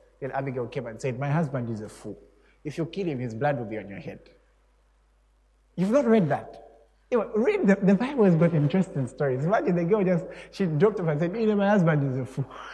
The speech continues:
<laughs> Now, you, you remember, you've read it, right? And for sure, the guy had an issue. Later on, David married her after her husband died.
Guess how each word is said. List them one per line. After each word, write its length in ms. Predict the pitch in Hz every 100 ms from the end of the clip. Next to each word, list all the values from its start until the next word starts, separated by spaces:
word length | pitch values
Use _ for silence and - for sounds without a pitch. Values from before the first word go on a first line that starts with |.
| -
<laughs> 80 | 180 - - - _ - - - - _ _ _ - _ _ _ _ - - - 180 - -
Now, 220 | 131 156 143 - 151 156 156 - -
you, 300 | 165 156 156
you 120 | 156
remember, 340 | 160 160 170 -
you've 160 | 156 143
read 140 | 175
it, 100 | -
right? 220 | - - - - - _ _
And 180 | 131 135
for 120 | 156
sure, 160 | 143 131
the 80 | 127
guy 160 | 117 127
had 180 | 120
an 120 | 107 95
issue. 280 | 110 - - _ _ _ _ _ _ _ _ _ _
Later 240 | 131 151
on, 200 | 139 131
David 300 | 110 135 123
married 300 | 117 120 117
her 120 | 90 - _ _ _ _ _ -
after 180 | 120 113
her 100 | 107
husband 340 | 110 104 95
died. 240 | 95 -